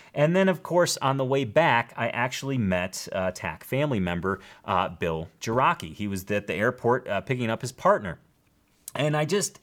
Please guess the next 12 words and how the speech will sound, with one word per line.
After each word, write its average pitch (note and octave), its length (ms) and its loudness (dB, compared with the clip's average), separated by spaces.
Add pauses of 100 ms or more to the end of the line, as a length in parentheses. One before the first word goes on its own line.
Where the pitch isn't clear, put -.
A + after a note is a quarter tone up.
(640)
I, D3 240 2
I C3+ 140 -6
kinda G#3+ 280 0
had F3 140 2
to C3+ 60 -10
take E3 240 -2
a - 40 -2
step B2 320 -2
back A#2 380 0
and, F#2+ 220 -4 (640)
and C#3 220 2
really, G#3+ 420 2